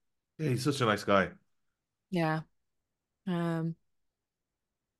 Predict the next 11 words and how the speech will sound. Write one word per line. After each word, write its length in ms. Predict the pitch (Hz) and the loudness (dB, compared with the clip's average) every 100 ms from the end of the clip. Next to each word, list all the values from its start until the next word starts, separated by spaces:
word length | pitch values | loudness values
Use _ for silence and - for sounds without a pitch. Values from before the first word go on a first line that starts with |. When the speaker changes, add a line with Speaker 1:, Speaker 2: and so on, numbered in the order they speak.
| _ _ _ _ - | _ _ _ _ 0
Speaker 2:
who 140 | 220 | 0
was 140 | 233 | 4
after 340 | 196 220 - 196 | 4 2 0 -6
that? 160 | 160 | -4
Who 160 | 160 208 | 0 0
had 260 | 208 220 - | 0 -2 -2
kid-, 200 | - - | -12 -4
kids 280 | - 185 185 | 0 0 2
after 280 | 202 - | 0 0
that? 160 | 165 - _ _ _ _ _ _ _ _ _ | -4 -6 _ _ _ _ _ _ _ _ _
Speaker 1:
Me. 520 | 92 90 117 123 65 | -2 0 2 0 -2